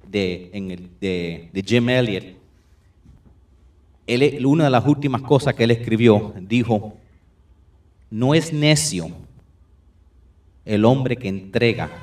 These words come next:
lo que él no se puede quedar con para recibir lo que alguien no te-, nunca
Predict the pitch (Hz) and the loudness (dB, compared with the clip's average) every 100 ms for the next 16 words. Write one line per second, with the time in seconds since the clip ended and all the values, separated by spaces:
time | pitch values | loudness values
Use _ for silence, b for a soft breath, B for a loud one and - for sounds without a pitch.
0 | - - _ _ _ _ _ _ _ _ | -20 -20 _ _ _ _ _ _ _ _
1 | _ _ _ - 104 107 107 113 117 117 | _ _ _ -12 -10 -6 -4 -6 -8 -8
2 | 120 113 101 95 110 120 - 85 78 - | -2 -2 -2 -4 -4 -4 -8 -12 -12 -14
3 | - - - _ _ _ _ _ _ _ | -20 -20 -20 _ _ _ _ _ _ _
4 | _ - 95 90 90 87 - 90 110 110 | _ 0 0 2 -2 -4 -6 -6 -6 -6
5 | 110 - _ _ _ _ - 92 - 82 | -10 -20 _ _ _ _ -14 -12 -6 -6
6 | 90 92 87 87 92 104 113 95 | -4 -6 -10 -12 -12 -10 -8 -8